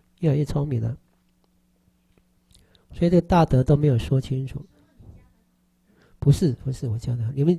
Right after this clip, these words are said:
听得懂，表示你们有具生慧。如果没有具生慧，我讲太多次也没用啊，表示你过去都有很大的善根。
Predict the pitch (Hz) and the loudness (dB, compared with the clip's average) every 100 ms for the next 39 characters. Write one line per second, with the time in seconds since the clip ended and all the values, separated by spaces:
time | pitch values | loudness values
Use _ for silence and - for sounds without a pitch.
0 | - - 208 185 - 123 123 120 123 156 | 0 4 6 6 4 2 2 0 0 0
1 | 139 113 - 139 - 135 131 127 - _ | 0 0 0 -4 -4 -8 -8 -12 -14 _
2 | _ _ _ _ _ _ 202 185 208 190 | _ _ _ _ _ _ 2 4 4 4
3 | 185 190 170 175 147 123 180 151 - 151 | 2 6 4 4 2 2 2 4 4 2
4 | - 131 110 120 151 139 _ _ _ _ | 0 -4 -2 -2 -4 -6 _ _ _ _
5 | - 110 - 131 170 143 127 151 147 135 | -12 -8 -4 -2 0 -2 0 0 0 -2
6 | 143 110 117 127 110 - 113 - 117 | -2 -2 -6 -6 -8 -10 -12 -12 -14